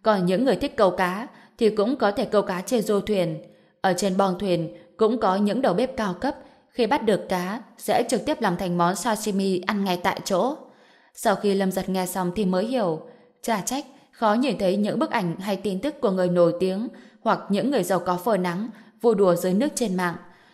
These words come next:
Bọn họ ai nấy đều đi du thuyền ra biển, giống như là không muốn tham gia những cuộc vui ở chỗ đông người. Tưởng tượng ra dáng người hoàn hảo của Tường Giao khi mặc bikini, nằm duyên dáng trên bong tàu của du thuyền. Lâm Giật lau nước miếng rồi hỏi cô Viên Phiến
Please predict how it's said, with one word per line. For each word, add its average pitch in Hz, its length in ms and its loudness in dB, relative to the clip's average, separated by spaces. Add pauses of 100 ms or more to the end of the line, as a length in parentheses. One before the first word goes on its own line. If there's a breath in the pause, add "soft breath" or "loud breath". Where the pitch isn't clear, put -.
(140)
Bọn 190 180 2
họ 185 100 2
ai 196 220 -4
nấy 185 300 2
đều 214 220 2
đi 196 140 4
du 202 160 0
thuyền 202 240 -2
ra 190 180 -4
biển, 175 320 -2 (320 loud breath)
giống 202 240 2
như 254 120 2
là 185 340 0
không 214 180 2
muốn 190 180 4
tham 226 160 -4
gia 196 160 0
những 190 240 -2
cuộc 269 200 -2
vui 190 160 2
ở 190 160 0
chỗ 190 140 0
đông 202 240 2
người. 170 300 0 (460 loud breath)
Tưởng 196 240 2
tượng 196 180 2
ra 185 340 -2
dáng 196 180 -4
người 254 100 0
hoàn 180 300 0
hảo 170 240 -2
của 202 120 2
Tường 180 240 0
Giao 180 400 -2
khi 240 100 2
mặc 185 200 -2
bikini, 196 640 -2 (320 loud breath)
nằm 196 220 0
duyên 196 180 0
dáng 180 260 -2
trên 220 200 0
bong 208 200 0
tàu 175 200 2
của 180 220 0
du 190 200 0
thuyền. 180 360 0 (480 loud breath)
Lâm 196 220 0
Giật 175 180 -2
lau 190 220 0
nước 262 240 0
miếng 208 380 0
rồi 196 200 0
hỏi 175 160 4 (100)
cô 185 100 2
Viên 185 240 0
Phiến 202 340 -2